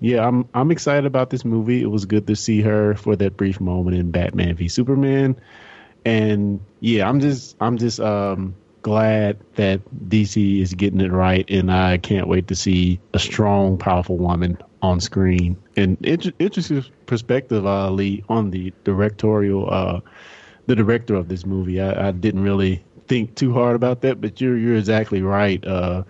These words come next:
I hope it's a good, you know, debut for her as well in, in the superhero genre. But anyway, this YouTube video that we're talking about is pretty much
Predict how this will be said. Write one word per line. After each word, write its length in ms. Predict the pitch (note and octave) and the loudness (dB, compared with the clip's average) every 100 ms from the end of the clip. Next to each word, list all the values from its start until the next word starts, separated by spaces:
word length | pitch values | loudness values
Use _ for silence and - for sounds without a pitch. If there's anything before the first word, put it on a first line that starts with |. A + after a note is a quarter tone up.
| - - - - _ _ | -14 -20 -20 -20 _ _
I 140 | - G2 | -2 0
hope 260 | G#2 G2+ | 0 0
it's 180 | G#2+ F#2 - - - - | 0 -2 -8 -20 -20 -6
a 100 | A2 | -6
good, 300 | F2+ G#2+ G#2 _ - | 0 0 -2 _ -8
you 160 | G2 G2 | -2 0
know, 220 | F#2 F2+ | 0 -2
debut 400 | E2+ G2 F#2 G2 | 0 0 2 0
for 160 | F#2 F#2+ | 2 2
her 240 | F#2+ G2 | 2 2
as 120 | F2+ | 0
well 360 | F2 F#2+ F#2+ F2+ | 0 0 2 2
in, 240 | F2+ F#2 | 0 2
in 100 | F#2+ | 2
the 80 | F2+ | 0
superhero 500 | F2+ F#2+ G2 G2 F#2 F2+ | 0 -2 0 0 0 0
genre. 440 | F#2+ G2 F#2 F#2 - _ _ _ _ _ _ _ _ _ _ - | 0 0 0 -2 -6 _ _ _ _ _ _ _ _ _ _ -6
But 200 | B2 C#3 | -2 0
anyway, 580 | F3 E3+ A2+ A2 A2 G#2+ - | 0 0 0 2 0 -2 -8
this 320 | A#2 C#3 C3 A2 | -4 -2 -2 -4
YouTube 480 | A#2 E3+ - D#3 | -2 -2 0 -2
video 300 | G#2+ G#2 G2+ | 0 0 0
that 80 | G2+ | 0
we're 80 | G2 | -2
talking 320 | G2 G#2 F#2+ | 0 -2 -2
about 240 | G2+ G#2 G#2+ | -2 0 -2
is 80 | |
pretty 240 | - A#3 A3 | -2 -2 0
much 360 | G3 F3+ F3 | 0 0 -2